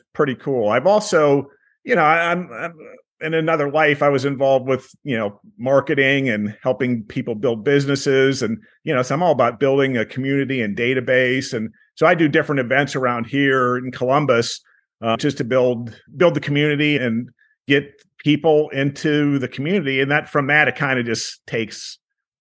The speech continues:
a whole new dimension. We did, we did a beer and baklava tasting event recently that it sounds like, "What?" You know, but I'm telling you,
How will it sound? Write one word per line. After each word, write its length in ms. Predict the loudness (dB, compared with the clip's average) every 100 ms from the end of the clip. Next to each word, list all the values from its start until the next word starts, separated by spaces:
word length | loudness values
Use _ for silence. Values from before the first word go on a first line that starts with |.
| -8
a 80 |
whole 200 | -4 -2
new 140 | -2 -6
dimension. 400 | -6 -6 -6 -4
We 80 | -2
did, 140 | 0
we 80 | 0
did 180 | 2 2
a 80 |
beer 400 | 0 0 2 4
and 160 | 2 0
baklava 580 | 0 0 -2 -4 -4 -6
tasting 540 | -8 -8 -8 -8 -8
event 340 | -8 -8 -10 -10
recently 600 | -12 -10 -10 -10 -12 -14 _ _ _ 0
that 260 | 0 0
it 80 | -4
sounds 300 | -2 0 0
like, 120 | -4
"What?" 320 | 0 2 2 0
You 160 | -6 -2
know, 160 | -2
but 140 | -2 -4
I'm 80 |
telling 400 | -4 -2 0 0
you, 220 | 0 -2